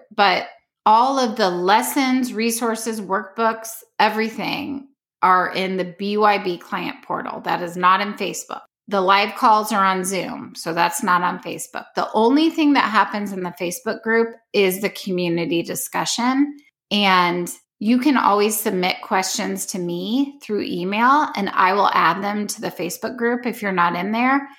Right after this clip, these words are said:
And then I can email you any feedback and answers that the group has offered based on your specific question.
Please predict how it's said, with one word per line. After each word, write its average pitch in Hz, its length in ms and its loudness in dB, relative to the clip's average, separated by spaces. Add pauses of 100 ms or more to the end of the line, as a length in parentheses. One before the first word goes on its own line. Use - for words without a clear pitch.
(220)
And 214 120 4
then 196 120 4
I - 180 0
can 214 300 -4
email 185 340 0
you 165 540 2 (120)
any 175 600 0 (100)
feedback 226 640 4
and 180 320 -4 (180)
answers 185 760 2
that 170 500 0 (240)
the 190 100 -4
group 175 320 -2
has 175 200 -4
offered - 720 -4
based 185 260 2
on 165 160 2
your 170 140 0
specific - 640 -8
question. - 540 -8